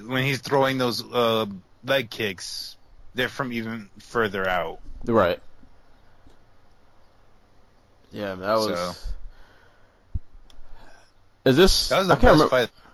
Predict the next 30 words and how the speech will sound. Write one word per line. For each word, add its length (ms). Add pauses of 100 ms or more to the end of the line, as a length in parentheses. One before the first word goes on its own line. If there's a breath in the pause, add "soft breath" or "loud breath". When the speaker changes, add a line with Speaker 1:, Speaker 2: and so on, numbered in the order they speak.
Speaker 1:
of 60
Hooker's 320
short 520 (340)
career, 360 (960)
by 120
the 100
way. 300 (1200 soft breath)
Speaker 2:
Yeah, 180
I 20
mean, 360
that's, 380
that's 200
a, 180
a 120
solid 680
win. 640
You 120
know, 180
you 140
get 180
a, 280 (180)
a 80
W 400
over, 460
over 280
a 60
vet, 380 (560)
and 200
you, 80
you 160